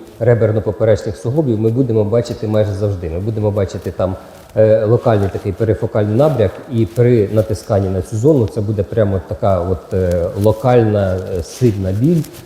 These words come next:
яку пацієнти, як правило, характеризують, от саме воно, саме випали в цю точку, якщо ми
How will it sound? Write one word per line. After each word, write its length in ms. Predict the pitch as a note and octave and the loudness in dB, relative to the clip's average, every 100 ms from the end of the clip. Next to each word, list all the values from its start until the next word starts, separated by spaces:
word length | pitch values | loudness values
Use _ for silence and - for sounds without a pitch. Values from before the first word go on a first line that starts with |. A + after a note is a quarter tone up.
| - | -8
яку 240 | G2 - A2+ | -6 -4 -2
пацієнти, 460 | A2+ - B2 A2 | -2 2 2 4
як 160 | G#2 - | 0 2
правило, 520 | A#2 G#2+ G#2 F#2+ F2+ | 2 4 4 2 0
характеризують, 720 | A2 G2 - A#2+ A2+ A#2+ G2+ - | 0 -2 0 0 4 2 0 0
от 160 | A2 - - | 0 0 -10
саме 320 | - A#2+ A2 | -2 0 2
воно, 400 | G2+ G#2+ G#2 E2+ - | 2 2 2 -2 -2
саме 220 | G#2+ G#2 | -2 0
випали 400 | G2+ G2 A2+ G2+ | -2 0 2 2
в 40 | F#2 | -2
цю 60 | G2+ | -6
точку, 360 | - E2+ - | -4 -4 -4
якщо 240 | E2+ - F#2+ | -6 -6 -4
ми 120 | F#2+ | -4